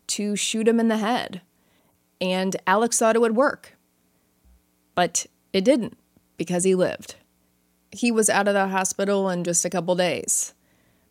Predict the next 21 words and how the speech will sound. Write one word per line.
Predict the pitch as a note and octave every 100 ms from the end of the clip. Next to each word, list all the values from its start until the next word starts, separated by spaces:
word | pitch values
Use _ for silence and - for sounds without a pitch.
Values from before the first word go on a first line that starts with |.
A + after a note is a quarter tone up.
| _
But | - F3 -
Curtis | - C4+ D4+ F4+ -
said | A3+ G3+
he | A3 G#3
was | G3
a | F3+
pal | - F#3 F#3 F#3 F#3+
of | F3+ F3+
Alex | D#3 D#3+ E3+ -
Murdaugh's, | F3+ F3 F3 F3 F3 F3+ -
and | F3 F3 E3+ E3+ E3+
one | F3 F3+ F#3 G#3
day | F3+ E3+ F3
Alex | E3 D#3 E3
called | - F3 E3+
him | G3+ F#3+ G#3
and | G3
said | - F3 E3+
he | F3 A3
needed | A3 G3+ G3 G3
help | - B3 - _